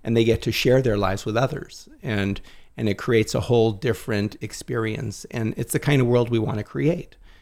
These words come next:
you know, one where, um, nobody has to be afraid that somebody's gonna come and attack them or hurt them or, or,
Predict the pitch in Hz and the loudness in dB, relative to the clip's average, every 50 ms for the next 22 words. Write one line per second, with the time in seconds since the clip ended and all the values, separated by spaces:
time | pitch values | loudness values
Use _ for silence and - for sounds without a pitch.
0 | _ _ - 127 120 113 113 117 120 120 123 120 120 113 110 104 104 107 - - | _ _ -2 2 4 4 6 6 6 6 6 6 6 6 6 6 4 4 0 -2
1 | - - - - - - - - 104 104 101 98 92 - - - 117 117 120 123 | -8 -20 -20 -20 -20 -14 -4 0 2 4 4 4 2 2 0 0 4 6 6 6
2 | 123 131 120 113 113 113 113 110 - - 113 104 110 101 - - 120 110 110 104 | 6 6 6 6 6 4 2 2 0 -2 -2 0 2 2 2 2 2 2 2 2
3 | 101 98 - - 107 107 101 - 113 98 101 - - 104 101 95 92 - - - | -2 -4 -2 -2 -2 -2 -2 -2 -4 -4 -4 -4 -4 -4 -2 -2 -4 -6 -8 -8
4 | 107 98 98 - - 104 - 120 110 - - 110 95 - - - - - 110 107 | -8 -6 -8 -8 -10 -10 -8 -8 -8 -4 -4 -4 -4 -4 -6 -12 -10 -8 -8 -8
5 | - - - 104 - - - | -8 -8 -8 -8 -8 -8 -8